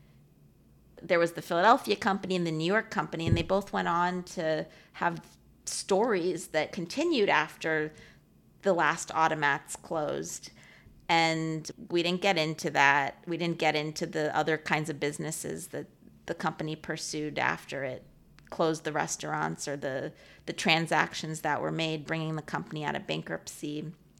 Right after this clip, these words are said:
We decided, you don't, it, things don't always have to perfectly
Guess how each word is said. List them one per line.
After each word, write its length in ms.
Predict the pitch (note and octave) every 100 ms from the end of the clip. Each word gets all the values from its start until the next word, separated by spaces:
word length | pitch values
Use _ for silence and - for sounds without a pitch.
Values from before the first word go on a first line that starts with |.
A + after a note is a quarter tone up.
| - - - -
We 120 | F#3+
decided, 580 | G3+ - A3 A3+ B3 A#3 - - - _ _ -
you 140 | - G#3+
don't, 200 | G#3+ A#3
it, 220 | A3 C4+
things 200 | F4+ F4
don't 180 | F4+ E4
always 320 | D4 D4+ C#4+
have 220 | A3+ G#3+
to 60 | -
perfectly 960 | - F3+ F#3 F#3 F3+ F3 E3+ E3+ E3+